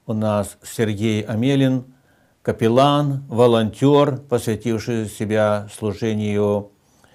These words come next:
э, военнослужащим. Спасибо, Сергей, что нашел время заехать в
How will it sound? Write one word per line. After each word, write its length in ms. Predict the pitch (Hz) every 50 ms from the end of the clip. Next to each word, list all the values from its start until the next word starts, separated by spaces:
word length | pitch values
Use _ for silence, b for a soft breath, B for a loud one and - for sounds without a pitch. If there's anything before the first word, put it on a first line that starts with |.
| b b b b b b b b b b b b _ _ _ _ _ _ _
э, 320 | - 123 104 98 95 95 - 110 113 131 -
военнослужащим. 1200 | 110 113 113 110 110 104 - 113 110 107 95 90 104 95 - - - 107 101 101 95 95 90 87 80 _ _ _ b b b b b b b b b b b b b b _ _ _
Спасибо, 480 | - - 135 120 104 131 113 110 110 104
Сергей, 460 | - - 110 107 101 107 120 120 120
что 460 | 110 - - - 107 104 101 101 101
нашел 340 | 98 101 98 - 104 104 101
время 540 | 104 107 117 117 113 107 104 104 101 98 98
заехать 640 | 104 98 104 101 101 101 95 - 104 101 95 - -
в 720 | 95 90 - 101 101 101 98 101 101 98 98 101 101 101